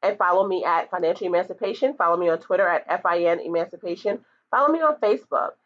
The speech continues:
at Financial Emancipation. Please join the Facebook group there. It's a great,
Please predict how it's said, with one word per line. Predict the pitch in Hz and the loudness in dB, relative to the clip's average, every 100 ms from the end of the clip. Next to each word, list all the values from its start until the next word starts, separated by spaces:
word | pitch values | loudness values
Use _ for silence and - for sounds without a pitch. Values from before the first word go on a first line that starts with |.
| _ - | _ -6
at | 185 | -2
Financial | 202 185 196 220 | 2 2 0 -2
Emancipation. | 208 196 220 185 170 160 | -2 -2 -4 -10 -8 -10
Please | - 226 170 | -8 -8 -6
join | - 175 196 | 0 2 2
the | 208 | 0
Facebook | 208 190 - 151 | -2 -4 -2 -2
group | 185 190 - | -4 -16 -4
there. | 165 139 | -2 -2
It's | - | -4
a | 170 | -10
great, | 170 180 190 | -2 -2 -2